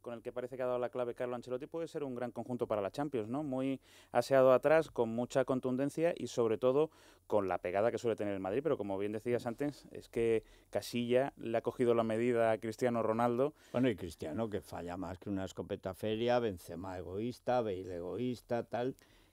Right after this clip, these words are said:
Speaker 1: Bale
Speaker 2: Pero
Speaker 1: ayer se le vio algo más participativo que en otros
Speaker 2: Sí, sí,
Speaker 1: partidos.
Speaker 2: el problema es que estuvo chuponcete.
Speaker 1: Modric sigue siendo el verdadero timón de este
Speaker 2: Sin
Speaker 1: equipo.
Speaker 2: duda.
Speaker 1: Eh, brilla más que todo el Real Madrid junto en este momento.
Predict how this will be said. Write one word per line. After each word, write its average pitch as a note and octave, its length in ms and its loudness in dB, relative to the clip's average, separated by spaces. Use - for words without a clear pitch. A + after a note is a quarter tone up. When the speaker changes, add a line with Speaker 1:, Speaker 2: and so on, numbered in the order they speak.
Speaker 1:
Bale C3+ 200 0
Speaker 2:
Pero F#3+ 80 4
Speaker 1:
ayer F3 160 2
se G3 100 -2
le F3+ 80 4
vio D3+ 100 2
algo D#3 120 2
más D3 120 0
participativo B2 600 2
que A2+ 60 2
en A2+ 60 0
otros A2 180 -2
Speaker 2:
Sí, E3+ 200 4
sí, C3+ 100 2
Speaker 1:
partidos. D#3+ 300 10
Speaker 2:
el - 60 -16
problema C#3+ 400 2
es E3 60 -2
que D3 100 -2
estuvo D3 300 -2
chuponcete. G#2 680 -6
Speaker 1:
Modric C#3+ 380 2
sigue C3+ 260 0
siendo C3+ 300 4
el A#2+ 80 6
verdadero A#2 320 6
timón A#2 360 0
de G#2+ 260 2
este A2 160 -4
Speaker 2:
Sin A2 100 -4
Speaker 1:
equipo. C3 260 0
Speaker 2:
duda. G2+ 300 -2
Speaker 1:
Eh, F#2+ 100 -10
brilla B2 680 4
más A#2+ 220 2
que A2+ 140 -2
todo A#2+ 160 4
el A2 80 0
Real A2+ 120 2
Madrid A2+ 200 -2
junto A2+ 340 -2
en G#2+ 60 -4
este A2 200 -6
momento. C3+ 460 0